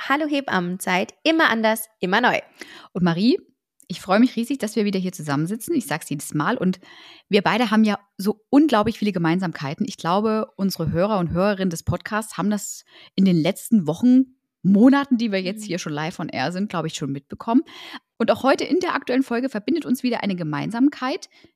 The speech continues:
Speaker 2: nämlich wir sind beide ein Jahr älter seit der letzten Aufnahme.
Speaker 1: <laughs> Ja.
Speaker 2: Didim. <laughs>
Speaker 1: Wir zwei Juni-Kinder. <laughs>
Speaker 2: Und ist das nicht erstaunlich? Ich finde, das Jahr hat ja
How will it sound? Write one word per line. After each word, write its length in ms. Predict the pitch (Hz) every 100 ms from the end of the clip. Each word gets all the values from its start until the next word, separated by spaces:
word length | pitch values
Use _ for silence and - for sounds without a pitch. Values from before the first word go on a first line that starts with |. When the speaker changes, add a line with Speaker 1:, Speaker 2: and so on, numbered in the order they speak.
| _
Speaker 2:
nämlich 460 | 190 190 247 403 - _ _
wir 100 | 233 262
sind 260 | 311 302
beide 280 | - 226 294 -
ein 180 | 226 254
Jahr 160 | 285 -
älter 300 | 277 359 370
seit 200 | 269 220
der 60 | 202
letzten 320 | 175 - 208
Aufnahme. 680 | - 240 226 175 170 180 381
Speaker 1:
<laughs> 40 | - 370 - 381 -
Ja. 80 | 254 427 427
Speaker 2:
Didim. 400 | 294 285 285 302 - 554 - 622
<laughs> 400 | - 659 659 -
Speaker 1:
Wir 220 | 330 339 339 - 269
zwei 240 | 240 233
Juni-Kinder. 1120 | 220 208 202 202 208 - 202 196 202 196 202 - 392 - 381 -
<laughs> 520 | 480 - - - _
Speaker 2:
Und 100 | 247
ist 100 | 427
das 80 | 427
nicht 120 | 359
erstaunlich? 400 | 208 - 208 392
Ich 60 | -
finde, 160 | 294 240
das 180 | 202 -
Jahr 160 | 208
hat 160 | 311 -
ja 220 | 233 233